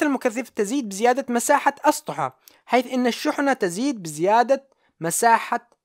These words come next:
سطح المكثف. إذن لو كان لدينا مكثف أصغر من هذا المكثف بهذا الحجم، سيكون سعة المكثف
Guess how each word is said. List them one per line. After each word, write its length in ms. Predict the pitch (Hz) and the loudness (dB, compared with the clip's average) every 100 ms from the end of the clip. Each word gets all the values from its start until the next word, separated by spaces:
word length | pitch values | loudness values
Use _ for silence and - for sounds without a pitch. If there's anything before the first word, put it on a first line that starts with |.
| - | -12
سطح 560 | - 226 220 - - _ 214 | 0 0 -2 -18 -20 _ -6
المكثف. 480 | 226 170 - - - _ _ _ _ - | -4 -6 -12 -20 -20 _ _ _ _ -14
إذن 200 | 247 269 | -2 6
لو 120 | 247 247 | 8 8
كان 220 | 320 285 | 4 2
لدينا 300 | 262 277 247 | 2 2 2
مكثف 420 | 226 277 - - | 0 -2 -4 -10
أصغر 380 | - 254 247 226 | -4 -2 -2 -2
من 160 | 220 | -2
هذا 200 | 220 220 | -2 -2
المكثف 640 | 165 165 220 - 170 185 _ _ _ _ _ _ | -4 -4 -6 -4 -6 -6 _ _ _ _ _ _
بهذا 360 | 165 190 226 190 | -10 0 0 0
الحجم، 420 | - 190 214 214 _ _ _ _ - | -4 -4 -6 -12 _ _ _ _ -12
سيكون 680 | - 240 233 339 320 170 120 _ _ - | 0 0 0 2 4 4 -2 _ _ -14
سعة 340 | - 311 359 330 | -6 -2 -2 0
المكثف 540 | 285 - 294 - | -4 -2 -4 -6